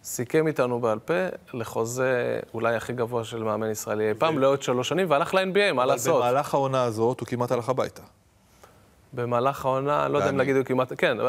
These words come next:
Speaker 1: במהלך העונה היו רגעים רעים, בוא, זו הייתה העונה, דרך אגב, בוא שנייה נזכר, זו הייתה העונה ששבועיים לפני הטופ אייט, הפסדנו עשרים ושמונה הפרש להפועל ירושלים בהיכל.
Speaker 2: הוא היה קרוב.
Speaker 1: האוהדים נכנסו לחדר הלבשה שלנו.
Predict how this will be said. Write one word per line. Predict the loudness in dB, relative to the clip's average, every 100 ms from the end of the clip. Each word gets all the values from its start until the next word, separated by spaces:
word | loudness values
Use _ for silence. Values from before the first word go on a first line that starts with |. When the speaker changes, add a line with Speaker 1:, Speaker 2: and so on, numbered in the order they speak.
| 2
Speaker 1:
במהלך | 2 2 2
העונה | 2 4 2 4 4
היו | 4 2
רגעים | 2 2 2 2 2
רעים, | 2 2 0 -2
בוא, | 0
זו | 2
הייתה | 2 2
העונה, | 2 4 2
דרך | 2 0
אגב, | 0 0 0
בוא | -2
שנייה | -2 -2 -2
נזכר, | -2 -4 0 0
זו | 0
הייתה | 0 2
העונה | 2 0 0 -2 -10 -20 -20 -20 -20
ששבועיים | -12 -2 0 0 0 -4 -6 -8 -4 0 2 2 0
לפני | -2 0
הטופ | 0 0 -2 0
אייט, | 0 -2 -8 -14
הפסדנו | 0 0 2
עשרים | -2 -2 -2
ושמונה | -2 -2 -2 -2
הפרש | -2 -2
להפועל | -2 0 -2
ירושלים | -2 -2 0
בהיכל. | 0 -2 -4 -6 -2
Speaker 2:
הוא | 0
היה | 2 2
קרוב. | 2 2
Speaker 1:
האוהדים | 2 2 2
נכנסו | 0 0 0
לחדר | 0 2 2
הלבשה | 2 0 -2
שלנו. | -4 -6 -10